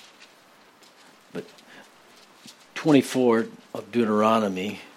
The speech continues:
verse one reads, "When a man takes a wife and marries her, and it happens that she finds no favor in his eyes because he has found some uncleanness in her, he writes her a, a certificate of divorce,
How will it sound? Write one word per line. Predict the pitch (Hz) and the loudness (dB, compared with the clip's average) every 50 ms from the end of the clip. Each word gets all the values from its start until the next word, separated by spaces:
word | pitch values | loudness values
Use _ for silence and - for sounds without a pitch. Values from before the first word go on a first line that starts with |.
| - - - - 117 110 | -20 -20 -20 -20 -12 -8
verse | 104 101 92 - - | -6 -6 -6 -6 -8
one | - 110 113 113 110 107 104 | -6 -2 0 0 0 0 0
reads, | 101 101 104 92 90 | -2 -4 -6 -8 -6
"When | 98 117 113 | -4 -2 0
a | 113 | 2
man | 113 117 123 131 139 139 135 | 2 4 4 4 2 2 0
takes | - 135 135 - - | -2 -4 -4 -4 -4
a | 127 | -6
wife | 113 110 113 113 110 113 110 - | -2 0 2 2 2 2 0 -2
and | 101 104 104 107 113 | -4 -4 -2 0 4
marries | 123 135 151 160 143 120 104 - - | 6 8 8 8 8 6 4 2 -4
her, | - - - - 69 - 214 - - - - - - - - - - - | -6 -6 -6 -6 -6 -8 -8 -10 -14 -20 -20 -18 -18 -16 -16 -18 -8 -2
and | 131 131 | 0 0
it | 120 113 | 2 2
happens | 131 143 151 143 131 120 123 - | 2 2 2 2 0 -2 -2 -2
that | 117 101 - - - - - - - | -4 -4 -6 -8 -16 -20 -20 -14 -8
she | - - 139 | -4 -2 -2
finds | 131 - 131 123 123 113 - 110 | 0 2 2 2 2 2 0 -4
no | 113 104 | -6 -6
favor | - - - 135 139 147 143 127 113 107 95 - - - - - - - - - | -6 -2 2 4 4 4 4 2 0 -4 -4 -6 -12 -20 -20 -20 -20 -20 -6 -2
in | - 131 120 | 0 0 2
his | 113 107 - - | 0 0 -2 0
eyes | 131 143 151 143 110 101 98 98 95 95 - - - _ _ _ _ - _ _ _ - - - - - - - _ 123 | 0 2 4 2 2 2 0 -4 -6 -8 -12 -18 -20 _ _ _ _ -20 _ _ _ -20 -20 -20 -20 -20 -20 -12 _ -6
because | 127 123 - - 139 135 131 127 123 117 - - - - - - _ - | -4 -4 -4 -4 0 2 2 2 2 0 -2 -6 -12 -14 -18 -20 _ -18
he | - - - - 143 143 | -16 -14 -6 0 2 2
has | 135 117 120 - | 2 2 0 -2
found | - 127 117 113 110 | -2 0 0 0 -2
some | - - 120 110 104 - - | -4 -4 -4 -4 -4 -4 -6
uncleanness | 135 131 123 110 - - - - - 156 170 180 190 175 127 107 - - - | -6 -6 -6 -8 -10 -12 -12 -2 2 4 6 6 6 4 2 0 -2 -6 -8
in | - - - | -8 -8 -8
her, | - - - - 65 69 78 - - - - - - - - - - - - _ | -8 -8 -8 -8 -6 -6 -8 -8 -10 -12 -20 -20 -20 -20 -20 -20 -20 -20 -20 _
he | - 123 123 | -2 0 0
writes | 117 120 123 123 131 131 127 - - - | 2 2 2 2 2 0 0 -4 -12 -14
her | - 107 110 110 | -10 -8 -6 -4
a, | 107 98 - - - | -4 -4 -6 -8 -12
a | 92 | -12
certificate | - - 113 104 - - 139 127 - 131 113 117 101 | -10 -8 -8 -8 -8 -6 -6 -6 -4 -6 -6 -4 -4
of | 104 101 92 - | -4 -6 -6 -6
divorce, | 104 95 90 101 113 101 98 90 90 85 - - - | -8 -8 -6 -4 -2 -2 0 0 0 -2 -4 -10 -14